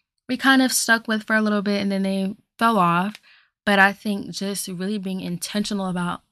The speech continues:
asking a child what their hobbies and interests are. What do you like to do? What don't you like to do?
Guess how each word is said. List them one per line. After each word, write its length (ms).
asking 380
a 80
child 480
what 260
their 140
hobbies 500
and 100
interests 420
are. 200
What 200
do 60
you 160
like 340
to 140
do? 240
What 220
don't 260
you 100
like 220
to 100
do? 360